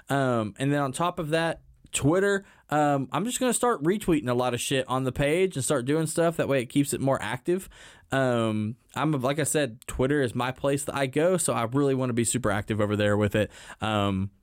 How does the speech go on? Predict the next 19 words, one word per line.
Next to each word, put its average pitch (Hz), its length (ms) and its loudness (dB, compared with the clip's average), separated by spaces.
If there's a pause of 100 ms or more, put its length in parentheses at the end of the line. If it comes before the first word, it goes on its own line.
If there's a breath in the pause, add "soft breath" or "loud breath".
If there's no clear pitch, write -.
(160)
I 127 60 0
just 104 160 0
forget. 95 400 -2 (340)
And 143 180 0
so 113 200 2
that's 135 280 -2
my 127 160 -2
problem, 107 380 -4
man. 104 240 0
That 110 300 -2
my 127 180 2
A 135 140 2
D 123 140 2
H 113 200 -2
D 113 140 0
head 110 240 -2
goes, 110 440 0
"Social 247 360 0
media, 170 380 2